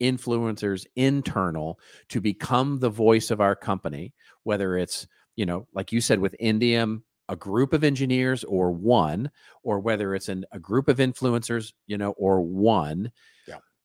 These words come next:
Speaker 1: you don't wanna sink all your money. You don't wanna, you know, you don't wanna, you don't wanna basically lean too heavily on any one of them, where the risk is if they do leave, you actually,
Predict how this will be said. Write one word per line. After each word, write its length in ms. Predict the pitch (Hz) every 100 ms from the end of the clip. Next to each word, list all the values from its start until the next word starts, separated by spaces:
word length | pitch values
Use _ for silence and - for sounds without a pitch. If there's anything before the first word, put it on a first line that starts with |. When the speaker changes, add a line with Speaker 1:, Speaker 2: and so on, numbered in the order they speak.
| _ _
Speaker 1:
you 200 | 113 123
don't 280 | 110 147 160
wanna 200 | 151 139
sink 320 | - 139 123
all 160 | 123 120
your 420 | 104 101 101 120 _ _ _ _ _
money. 640 | 107 123 151 80 92 160 -
You 100 | 107
don't 180 | 123 127
wanna, 320 | 117 113 113 -
you 140 | 110
know, 80 | 98
you 180 | 98 101
don't 300 | 95 120 127
wanna, 280 | 117 107 98
you 160 | 104 101
don't 180 | 131 107
wanna 200 | 110 101
basically 640 | 117 113 - 104 101 95 -
lean 440 | 95 110 123 123 104
too 240 | - 135
heavily 420 | 101 143 139 98
on 140 | 98 101
any 180 | 101
one 240 | 92 120 151
of 100 | 113
them, 140 | 107
where 180 | 101 127
the 120 | 139
risk 320 | 135 165 -
is 140 | 165 -
if 240 | 175 254 -
they 180 | 110
do 240 | 85 101 87
leave, 300 | 104 90 82
you 160 | 101 90
actually, 480 | 92 87 - 87